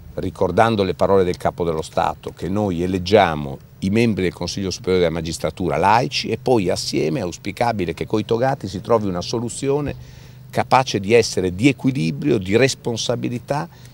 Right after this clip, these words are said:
e anche di autorevolezza per l'organo di autogoverno della magistratura. Basta polemiche, basta risse.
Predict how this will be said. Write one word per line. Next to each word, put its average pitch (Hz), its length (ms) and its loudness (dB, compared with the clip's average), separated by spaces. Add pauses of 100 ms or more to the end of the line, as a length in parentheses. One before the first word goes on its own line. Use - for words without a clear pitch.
(120)
e 120 120 6
anche 135 260 4
di 110 120 2
autorevolezza 117 840 2
per 90 220 0
l'organo 98 420 4
di 92 80 2
autogoverno 90 560 4
della 80 140 0
magistratura. 78 760 -4
Basta 120 360 4
polemiche, 113 600 2
basta 90 360 2
risse. 101 480 -2